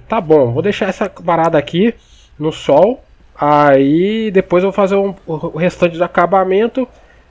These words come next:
E aí sexta-feira eu vou tá mostrando pra eles o resultado final. Que os caras quase viram, né, mano? Mas ainda não, ainda não. Eles vão vir ainda não, tranquilo? Então, eu vou ficar com o vídeo por aqui. O vídeo de hoje foi, eu comprei o carrinho, levei pra mecânica.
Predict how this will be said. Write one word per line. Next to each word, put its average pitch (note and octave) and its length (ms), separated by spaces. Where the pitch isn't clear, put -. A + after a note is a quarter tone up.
E D3 120
aí D#3+ 120
sexta-feira F#3 580
eu F#3 40
vou F#3+ 100
tá F#3+ 120
mostrando F#3+ 340
pra F#3 220
eles E3+ 320
o F#3 80
resultado F3 440
final. D3 600
Que - 80
os B2 100
caras C3+ 240
quase E3 280
viram, D3 320
né, A#2+ 140
mano? G2 240
Mas G#2+ 240
ainda A#2 280
não, A2+ 320
ainda G#2+ 280
não. G#2+ 240
Eles G#2 120
vão C3+ 120
vir E3 100
ainda F#3 160
não, G#2+ 200
tranquilo? F#3+ 500
Então, F3 760
eu C#3+ 60
vou D#3+ 80
ficar E3+ 160
com D3+ 80
o - 20
vídeo D#3+ 180
por F3 140
aqui. B3+ 380
O - 60
vídeo G#3+ 140
de G3 80
hoje G#3+ 140
foi, G#3 160
eu G#3 40
comprei G#3+ 320
o G#3 40
carrinho, A3+ 540
levei G3 220
pra G#3 120
mecânica. A#3 800